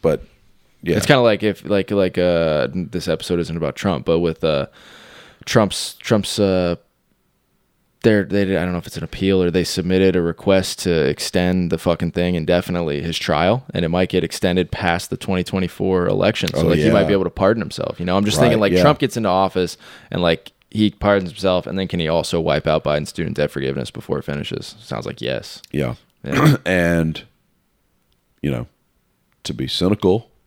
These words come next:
Speaker 1: but that's, that's who we are.
Speaker 2: Right.
Speaker 1: Um, there's a good chance that that's his angle to begin with.
Speaker 2: Mm-hmm.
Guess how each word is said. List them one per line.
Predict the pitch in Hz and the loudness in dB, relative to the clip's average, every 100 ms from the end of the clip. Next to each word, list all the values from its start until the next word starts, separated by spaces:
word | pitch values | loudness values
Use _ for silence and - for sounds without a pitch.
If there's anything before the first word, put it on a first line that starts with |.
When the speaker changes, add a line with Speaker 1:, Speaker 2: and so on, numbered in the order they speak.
| _ | _
Speaker 1:
but | 65 62 - _ _ _ _ | -4 -4 -6 _ _ _ _
that's, | - - - _ | -14 -14 -16 _
that's | - - | -14 -6
who | 69 | -4
we | 64 | 2
are. | 85 90 82 - - | 4 4 0 -6 -2
Speaker 2:
Right. | 90 - - _ _ | -2 -4 -14 _ _
Speaker 1:
Um, | 85 78 73 69 67 65 _ _ _ _ _ _ _ _ _ _ | 0 0 0 -2 -4 -8 _ _ _ _ _ _ _ _ _ _
there's | 104 85 | -2 2
a | |
good | 90 | 0
chance | - 101 98 | 2 0 0
that | 85 | -2
that's | - 82 - | 0 0 0
his | 92 78 - - - | -2 -2 -4 -8 -4
angle | 82 65 64 - | -2 -2 -4 -8
to | - | -12
begin | - 107 101 | 0 2 2
with. | 76 - | -4 -4
Speaker 2:
Mm-hmm. | 131 160 | 2 2